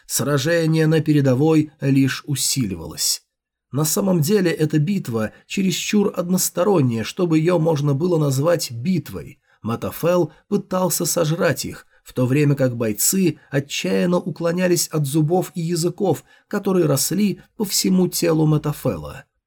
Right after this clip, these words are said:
"Гордость Титана! Мы почти у цели! Мы почти у цели, так что не можем позволить тебе вмешаться!" "А вы, ребята,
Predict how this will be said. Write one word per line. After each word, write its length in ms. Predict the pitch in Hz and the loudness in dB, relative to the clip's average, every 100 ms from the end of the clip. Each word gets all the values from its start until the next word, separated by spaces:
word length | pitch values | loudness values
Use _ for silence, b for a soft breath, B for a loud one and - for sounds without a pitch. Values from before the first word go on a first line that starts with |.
| _ | _
"Гордость 720 | - 87 123 120 110 120 - | -16 -4 2 2 2 0 0
Титана! 640 | - 135 151 117 - - - b b b | 2 0 0 -2 -6 -12 -16 b b b
Мы 200 | - 110 | -10 -10
почти 380 | - - - 123 | -6 -6 -2 -2
у 80 | |
цели! 540 | 110 - 135 - - - B B | 0 2 2 -2 -8 -16 B B
Мы 160 | 143 165 | 2 4
почти 340 | - - - | 4 0 2
у 100 | 180 | 2
цели, 360 | 151 - 180 151 | 4 4 4 4
так 180 | 143 135 | 2 -2
что 140 | 175 | 0
не 100 | 175 | 2
можем 340 | 190 170 156 | 4 4 2
позволить 460 | 156 151 165 185 156 | 2 0 2 2 2
тебе 220 | 185 180 | 2 0
вмешаться!" 800 | 143 170 156 - - - - - - _ _ _ - | 2 0 0 -2 0 0 0 -6 -16 _ _ _ -16
"А 180 | 85 87 | -12 -6
вы, 260 | 110 127 | 0 2
ребята, 640 | 120 110 113 110 - 101 - | 2 0 -4 -6 -8 -12 -14